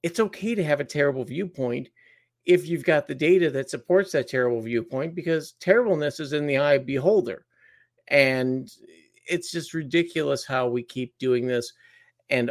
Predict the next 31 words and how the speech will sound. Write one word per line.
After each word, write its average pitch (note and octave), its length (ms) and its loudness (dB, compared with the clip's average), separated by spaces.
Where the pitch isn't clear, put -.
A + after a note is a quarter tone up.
all A#2+ 160 4
the C3 100 -4
prags B2 540 0
and A#2 80 -6
everybody A#2+ 400 0
else A2+ 240 2
are A#2+ 60 -8
kind A#2+ 160 -2
of A2 40 -4
mocked G#2+ 460 -6
and A2+ 100 -10
things A#2+ 220 -6
like G#2 160 -6
that G#2 280 -4
because, G#2 220 -10
"Oh, G2+ 140 -6
you're G#2 140 -6
just - 240 -14
trying G#2 160 -6
to G2 40 -10
be G#2 80 -6
a G2 60 -8
prag, G2+ 280 -6
you're F#2+ 80 -14
just G2 200 -10
trying A2+ 200 -6
to A2 140 -8
be A2 120 -2
a G#2+ 60 -4
statist," G#2 500 -4
whatever. B2+ 400 0